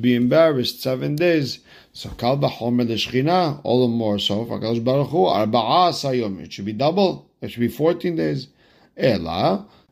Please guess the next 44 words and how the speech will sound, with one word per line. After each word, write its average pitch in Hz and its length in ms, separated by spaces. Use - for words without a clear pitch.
dayo 104 500
laba 131 280
min 131 160
adin 143 360
liot 131 260
kanadon. 104 640
It's 131 220
enough 135 460
for 110 400
whatever 127 360
we're 110 200
learning 110 360
one 107 160
from 90 120
the 98 100
other 147 220
to - 160
be 127 180
the 117 100
same. 101 440
Meaning, 107 380
we 104 100
compared 120 460
it - 100
to 110 100
a 104 40
father-daughter 104 600
relationship, 120 640
seven 98 340
days. 165 320
Same 143 380
thing 131 220
over 110 180
here. 110 360
She 117 180
should 104 300
be, 101 340
uh, 101 240
mitzorat 113 1080
for 110 120
at 104 100
least 120 320
seven 101 380
days. - 400